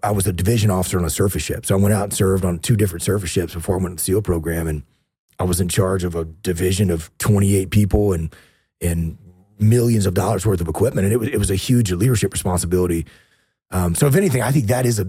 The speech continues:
an advantage that the, the military has of kinda thrusting people into leadership positions that they,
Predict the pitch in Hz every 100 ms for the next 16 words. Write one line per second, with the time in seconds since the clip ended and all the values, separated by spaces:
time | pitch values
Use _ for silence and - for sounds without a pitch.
0 | - 104 95 101 98 92 87 90 92 90
1 | 101 95 87 85 82 80 80 - - _
2 | - - 107 92 - 101 - 95 95 85
3 | 90 95 87 87 90 92 80 87 85 92
4 | 80 80 85